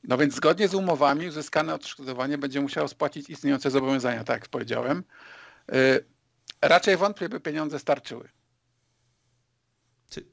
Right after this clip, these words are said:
Speaker 1: No
Speaker 2: czy
Speaker 1: więc
Speaker 2: co zost-
Speaker 1: gdzie tu się pojawia temat nowej działki? No bo tak, jeżeli spłacimy bank, to zostanie nam, no tu mówimy o, o kredytach, które dopiero zo-, zostały zaczę-, zaczęto je spłacać.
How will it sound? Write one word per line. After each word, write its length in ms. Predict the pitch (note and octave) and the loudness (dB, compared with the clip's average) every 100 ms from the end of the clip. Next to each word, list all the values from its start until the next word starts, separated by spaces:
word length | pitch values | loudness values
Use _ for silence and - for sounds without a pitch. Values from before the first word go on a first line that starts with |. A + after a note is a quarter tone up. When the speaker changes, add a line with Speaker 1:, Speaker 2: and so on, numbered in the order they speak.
| - | -16
Speaker 1:
No 60 | B2 | -4
Speaker 2:
czy 60 | C#3 | -2
Speaker 1:
więc 180 | C#3+ | -2
Speaker 2:
co 80 | D#3 | -6
zost- 320 | C3 C3+ - C3 | -8 -10 -14 -4
Speaker 1:
gdzie 180 | F3+ | -2
tu 100 | F#3 | 0
się 120 | G3 F#3+ | 0 2
pojawia 300 | F#3+ F#3 F#3 | 4 4 4
temat 440 | F#3+ E3+ - - _ | 2 2 -2 -6 _
nowej 380 | B2 D#3+ E3 D3 | -2 0 0 0
działki? 520 | C3 A2+ - B2 C#3+ | 0 -2 -2 -12 -10
No 100 | D3 | -8
bo 100 | D3 | -6
tak, 140 | B2 A2+ | -6 -6
jeżeli 220 | A#2 B2 | -6 -8
spłacimy 400 | - B2 C#3+ B2 | -8 -6 -4 0
bank, 340 | A#2+ C3 E3 _ - - - _ - | 2 2 -2 _ -20 -20 -20 _ -12
to 100 | B2 | -8
zostanie 340 | B2+ C#3+ C#3+ | 0 2 4
nam, 280 | C3+ C3 B2 - _ _ _ _ _ _ _ - | 2 -2 -6 -14 _ _ _ _ _ _ _ -12
no 60 | |
tu 120 | - | -6
mówimy 380 | F3+ E3 E3+ E3 | -6 -6 -4 -2
o, 80 | C#3 C#3+ - | 0 -2 -4
o 140 | C#3 | -4
kredytach, 440 | - D3 C#3+ D#3+ | 0 -2 0 -2
które 460 | - D3 C#3+ C#3+ B2+ - - - - _ | -2 0 2 2 0 -8 -18 -20 -20 _
dopiero 380 | _ - C3+ C#3 | _ -8 -2 0
zo-, 280 | C3+ C3+ C3 | 2 0 -2
zostały 400 | B2 B2+ C#3 C3+ | -8 0 2 2
zaczę-, 300 | C3 D#3+ C#3+ - B2+ B2 | 0 0 -2 -4 -12 -12
zaczęto 440 | B2 C3+ E3+ D#3+ B2 | -2 -2 0 -2 -4
je 120 | A#2 | -8
spłacać. 680 | - A#2 A#2 A2+ B2+ - | -8 -8 -6 -4 -4 -4